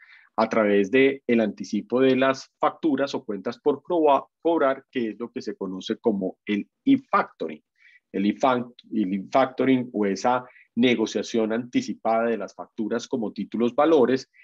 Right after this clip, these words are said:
puede llegar a ser uno de los grandes modelos de financiamiento de las pequeñas y medianas empresas acá en Colombia.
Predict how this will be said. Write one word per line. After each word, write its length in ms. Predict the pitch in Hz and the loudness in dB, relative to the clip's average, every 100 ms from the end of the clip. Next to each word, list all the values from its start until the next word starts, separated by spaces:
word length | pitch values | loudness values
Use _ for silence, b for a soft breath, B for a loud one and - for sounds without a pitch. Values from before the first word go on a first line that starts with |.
| b _ | b _
puede 300 | - 117 113 | 2 2 2
llegar 240 | 107 92 92 | -2 -6 -8
a 80 | |
ser 300 | 95 110 107 - | -6 -6 -6 -8
uno 180 | 113 104 | -6 -4
de 80 | 104 | -4
los 240 | 92 - | -6 -6
grandes 480 | 123 135 156 147 139 | 0 0 0 -4 -2
modelos 380 | 123 110 107 107 | 0 0 0 -2
de 100 | 113 | -4
financiamiento 920 | 120 113 113 120 120 104 92 110 107 _ _ _ - | -4 -6 -4 -4 -2 -4 -4 -8 -10 _ _ _ -4
de 180 | 92 110 | 2 2
las 160 | 95 | 2
pequeñas 640 | - 90 95 92 98 95 - - | -4 -6 -4 -4 -4 -8 -8 0
y 100 | 110 | 2
medianas 520 | 95 92 87 90 - | 2 0 0 -4 -4
empresas 600 | 95 - 82 90 87 - - | -6 -6 -6 -6 -6 -10 -12
acá 340 | 85 - 78 | -12 -8 -8
en 120 | 78 | -8
Colombia. 500 | 76 82 69 - _ | -10 -6 -6 -8 _